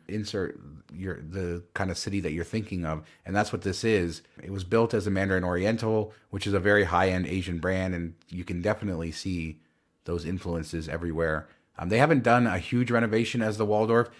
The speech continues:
They have redone the rooms, but not, I don't feel like they, they did all of the furniture. It was a light refresh. So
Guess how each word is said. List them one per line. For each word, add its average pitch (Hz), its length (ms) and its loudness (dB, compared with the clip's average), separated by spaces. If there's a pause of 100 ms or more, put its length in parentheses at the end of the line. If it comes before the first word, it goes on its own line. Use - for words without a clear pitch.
(160)
They 110 120 6
have 117 220 10
redone 110 440 4
the 107 80 2
rooms, 107 380 2
but - 220 -4
not, 101 320 2 (420)
I 98 60 -4
don't 107 200 0
feel 113 140 2
like 98 180 2
they, 92 280 2
they 90 220 -2
did 87 220 -2
all 104 340 2
of 90 140 -2
the 90 120 -2
furniture. 101 400 0
It - 60 -2
was 101 100 -2
a 98 40 4
light 95 280 2
refresh. 90 480 -4
So 90 220 -2